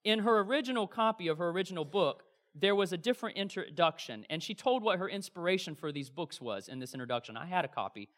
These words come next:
Sadly, I got rid of it, but I had it. And in her introduction, which has now been removed and replaced with a different one,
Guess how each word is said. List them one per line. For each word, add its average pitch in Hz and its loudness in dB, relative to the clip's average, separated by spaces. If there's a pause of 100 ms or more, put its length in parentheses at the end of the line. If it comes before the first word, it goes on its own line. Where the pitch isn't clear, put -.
(120)
Sadly, 170 2
I 139 2
got 135 -4
rid 151 2
of 113 -6
it, - -16
but 131 -4
I 139 -4
had 156 2
it. - -6 (280)
And 190 4
in 262 2
her 240 2
introduction, 208 2 (140)
which 165 0
has 170 -6
now 202 4
been 180 -2
removed 165 0
and 143 -6
replaced 156 -2
with 143 -8
a 139 -8
different 143 -4
one, 131 -4